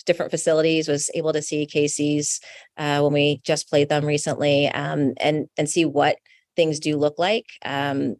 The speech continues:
and then having a plan, you know, after that location is set, finalized, contract signed, of, of breaking ground. Um, and, you know, the hope is to have everything done, um, you know, by twenty twenty-four. So, um, you know, things are,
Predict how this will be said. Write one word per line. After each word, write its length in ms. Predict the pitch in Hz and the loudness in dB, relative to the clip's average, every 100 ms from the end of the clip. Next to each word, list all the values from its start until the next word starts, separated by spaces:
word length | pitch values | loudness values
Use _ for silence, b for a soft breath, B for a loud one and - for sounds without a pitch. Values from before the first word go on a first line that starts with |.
| _ - | _ -2
and 160 | 151 | 0
then 100 | 147 | 2
having 420 | 143 139 147 156 | 0 -2 0 0
a 140 | 139 147 | 0 -4
plan, 560 | - 147 143 147 143 - | -2 0 2 0 -2 -4
you 120 | 143 | -4
know, 160 | 135 - | -4 -2
after 320 | 151 143 - 151 | -4 -2 0 2
that 180 | 131 | 2
location 520 | 151 147 139 139 143 135 | 0 0 -2 -2 -4 -2
is 240 | 131 - | -4 -2
set, 260 | 156 - - | 0 0 -2
finalized, 460 | 139 143 139 - | -2 0 -2 -2
contract 380 | - 139 131 - | -4 -4 -4 -2
signed, 480 | 214 196 185 170 165 B B _ - | -2 2 2 0 -4 B B _ -2
of, 200 | 156 151 _ _ | -2 -2 _ _
of 140 | 151 | -4
breaking 260 | 165 160 165 | -2 0 0
ground. 420 | 139 143 135 135 - - | 0 0 -2 -6 -12 -10
Um, 420 | 139 151 160 151 | -8 -6 -6 -4
and, 300 | 135 147 143 | -2 0 0
you 80 | 147 | 0
know, 100 | 143 | 2
the 100 | 139 | 2
hope 220 | 156 156 | 0 0
is 120 | 151 147 | 0 0
to 60 | |
have 200 | 147 147 | -2 -2
everything 400 | 143 147 147 139 | -2 -4 -4 -2
done, 380 | 139 151 139 147 B B B _ | 0 0 0 -4 B B B _
um, 420 | 143 139 139 131 - | -6 -4 -2 -4 -2
you 80 | 147 | 0
know, 60 | |
by 120 | 135 135 | 2 0
twenty 220 | 139 135 | -2 -6
twenty-four. 480 | 135 147 135 135 139 | -4 -2 0 0 0
So, 340 | 143 131 131 B B B _ | 2 2 0 B B B _
um, 380 | 143 135 131 - _ _ - | -4 -2 -2 -4 _ _ -6
you 100 | 156 | -4
know, 100 | 147 - | -4 -2
things 240 | 180 170 | -2 0
are, 300 | 170 160 - | 0 0 -2